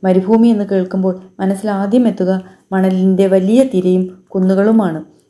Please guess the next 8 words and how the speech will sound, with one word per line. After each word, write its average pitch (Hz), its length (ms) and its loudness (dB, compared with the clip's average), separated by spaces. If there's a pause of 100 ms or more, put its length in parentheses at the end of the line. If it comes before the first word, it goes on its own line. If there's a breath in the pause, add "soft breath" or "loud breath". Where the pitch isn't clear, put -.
പക്ഷേ 185 240 -6
ഇവിടെ 185 240 0
അതൊന്നുമില്ല. 190 640 0 (400 soft breath)
നല്ല 190 280 -2
കട്ടിമണ്ണ്, 185 680 -4 (340)
നല്ല 185 260 2
മുഴുത്തുരുണ്ട 220 640 0
കല്ലുകൾ. 175 460 -4